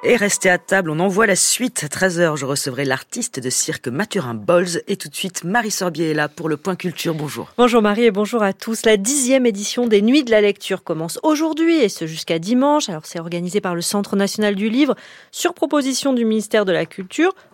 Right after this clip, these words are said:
Speaker 2: pour célébrer le plaisir de lire. Elles ont pour thème cette année villes et campagnes et se déroulent partout en France, mais pas que, car pour cette dixième édition, une trentaine de pays participent aussi à l'événement. Et c'est l'occasion pour nous de faire un point sur les habitudes de lecture des Français.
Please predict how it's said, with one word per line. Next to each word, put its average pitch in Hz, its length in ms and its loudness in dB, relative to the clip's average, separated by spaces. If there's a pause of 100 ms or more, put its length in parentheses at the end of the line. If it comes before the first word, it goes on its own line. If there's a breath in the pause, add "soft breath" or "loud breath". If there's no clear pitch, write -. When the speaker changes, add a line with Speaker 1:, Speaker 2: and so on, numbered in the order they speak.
(160)
Speaker 2:
pour 359 200 0
célébrer 240 640 4
le 185 100 -2
plaisir 269 720 2
de 165 120 -6
lire. 269 440 2 (300 loud breath)
Elles 277 280 2
ont 302 80 0
pour 285 200 -4
thème 262 240 4
cette 226 220 -4
année 202 320 2
villes 262 360 2
et 208 80 2
campagnes 175 480 -2
et 180 80 0
se - 140 -6
déroulent 170 400 -2 (160)
partout 226 340 -2
en 196 80 2
France, 165 480 -6
mais 349 140 4
pas 190 180 0
que, 349 160 0
car 240 220 -2
pour - 180 -6
cette 214 220 0
dixième 233 320 0
édition, 196 420 -2 (320 loud breath)
une 320 160 4
trentaine 262 540 2
de 254 80 2
pays 202 240 0
participent - 520 -4
aussi 185 300 0
à 208 80 2
l'événement. 214 640 4 (320 loud breath)
Et 180 40 -2
c'est 240 140 0
l'occasion 175 360 -2
pour 151 160 -10
nous 185 180 -2
de 185 80 -6
faire 277 240 0
un 160 100 -2
point 254 240 -4
sur 220 140 -6
les 170 200 -2
habitudes 254 360 -2
de 214 100 0
lecture 277 380 -4
des 240 80 0
Français. - 380 -12